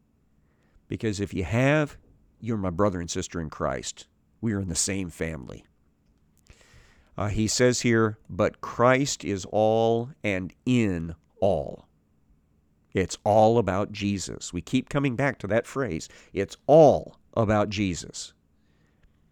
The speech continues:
Verse twelve. Um, encouragement again to do the right thing based on this idea.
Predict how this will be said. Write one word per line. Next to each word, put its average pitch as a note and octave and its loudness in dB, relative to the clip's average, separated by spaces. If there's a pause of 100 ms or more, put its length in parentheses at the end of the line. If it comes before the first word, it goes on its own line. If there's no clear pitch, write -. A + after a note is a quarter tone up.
(420)
Verse B2 0
twelve. - -2 (1300)
Um, F#2+ -2
encouragement C3+ 4
again C#3+ 0 (200)
to B2 -2
do A#2 2
the A#2+ 2
right A2+ 4
thing F#2+ 0
based G#2+ 2
on B2+ 2
this C3+ 2
idea. A2+ 2